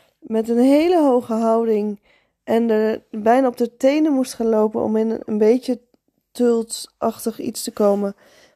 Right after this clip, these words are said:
Wat dus bij haar resulteerde in een enorme zwijnenpas. Waar ze al,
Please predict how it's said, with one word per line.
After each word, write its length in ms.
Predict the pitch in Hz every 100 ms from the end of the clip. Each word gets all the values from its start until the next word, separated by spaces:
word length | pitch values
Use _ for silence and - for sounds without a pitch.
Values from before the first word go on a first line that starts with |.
| -
Wat 200 | 220 240
dus 160 | 240
bij 160 | 233 226
haar 360 | 214 208 208
resulteerde 680 | 208 220 220 - 226 220 208
in 140 | 208 196
een 140 | 202
enorme 460 | 208 214 220 226 220
zwijnenpas. 800 | - 214 196 202 190 190 - _ _ - - _ _
Waar 380 | 214 214 233 226
ze 160 | 233
al, 400 | - 214 214 226